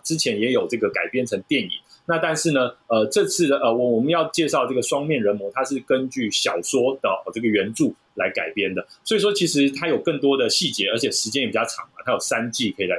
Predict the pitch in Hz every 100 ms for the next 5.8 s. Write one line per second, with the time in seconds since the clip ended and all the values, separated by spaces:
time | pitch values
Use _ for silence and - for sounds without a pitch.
0 | - 104 98 - - - - 220 165 110
1 | 151 175 139 123 - 165 123 95 120 117
2 | 98 98 127 95 90 127 135 - 143 101
3 | 92 143 104 104 101 92 98 123 110 110
4 | 95 95 117 117 95 104 139 143 156 123
5 | 101 - 101 127 - - - 92